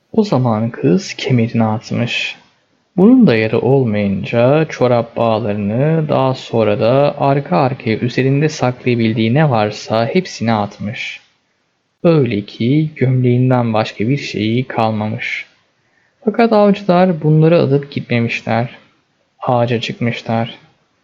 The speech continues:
Kızı tutup aşağı indirmişler. Kralın huzuruna götürmüşler. Kral sormuş. "Kimsin? Ağacın üstünde ne yapıyorsun?" demiş. Fakat kız yanıt vermemiş.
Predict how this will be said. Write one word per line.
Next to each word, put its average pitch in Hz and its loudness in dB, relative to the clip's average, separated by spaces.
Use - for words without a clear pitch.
Kızı 165 0
tutup 131 -2
aşağı 123 0
indirmişler. 113 -4
Kralın 143 0
huzuruna 123 -2
götürmüşler. 113 -6
Kral 117 0
sormuş. - -6
"Kimsin? 170 2
Ağacın 170 4
üstünde 226 4
ne 123 2
yapıyorsun?" 104 0
demiş. 104 -4
Fakat 123 -2
kız 147 -2
yanıt 120 -2
vermemiş. 104 -4